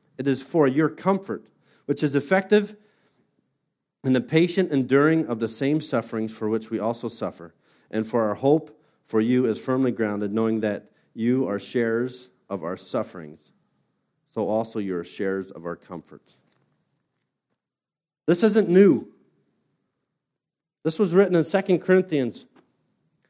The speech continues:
This isn't new. People experience these things. We comfort them. We use that experience to comfort others. That's what we do. So if we look at our experiences and go, "Well, what, why are these things happening to us?"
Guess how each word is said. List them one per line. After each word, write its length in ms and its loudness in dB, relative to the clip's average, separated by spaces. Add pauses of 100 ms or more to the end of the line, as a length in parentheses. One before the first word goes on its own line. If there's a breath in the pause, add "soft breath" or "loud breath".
(120)
This 140 -2
isn't 280 4
new. 280 8
People 380 0
experience 600 2
these 200 -4
things. 420 -4 (260 soft breath)
We 120 4
comfort 520 2
them. 280 0 (220 soft breath)
We 140 4
use 380 6
that 180 4
experience 600 4
to 100 0
comfort 440 0
others. 640 -2 (460)
That's 280 -6
what 120 -2
we 100 -2
do. 340 -8 (1200)
So 120 4
if 80 0
we 80 8
look 180 6
at 140 4
our 100 6
experiences 640 2
and 120 4
go, 120 4
"Well, 220 4
what, 180 4
why 160 4
are 120 4
these 180 4
things 160 2
happening 400 0
to 140 2
us?" 180 -2